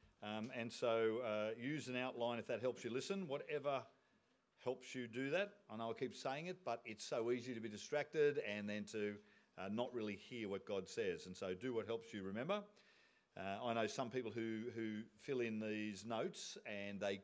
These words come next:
keep it in a Bible particularly. Their Bible's getting quite fat now, and, uh, they've got all these notes to help them,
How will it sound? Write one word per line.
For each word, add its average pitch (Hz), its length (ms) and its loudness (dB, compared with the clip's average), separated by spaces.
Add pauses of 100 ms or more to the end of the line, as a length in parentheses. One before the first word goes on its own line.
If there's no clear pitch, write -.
keep 127 200 -4
it 110 80 -2
in 104 100 -2
a 101 60 0
Bible 95 580 0
particularly. 92 480 -6
Their 90 140 0
Bible's 92 300 0
getting 92 180 -4
quite 101 200 -2
fat 135 280 -4
now, 165 240 -2 (400)
and, 101 260 0
uh, 117 220 0
they've 107 180 2
got 107 160 2
all 110 240 4
these 101 160 -2
notes 101 300 -4
to 95 100 -6
help 104 260 -6
them, 92 340 -4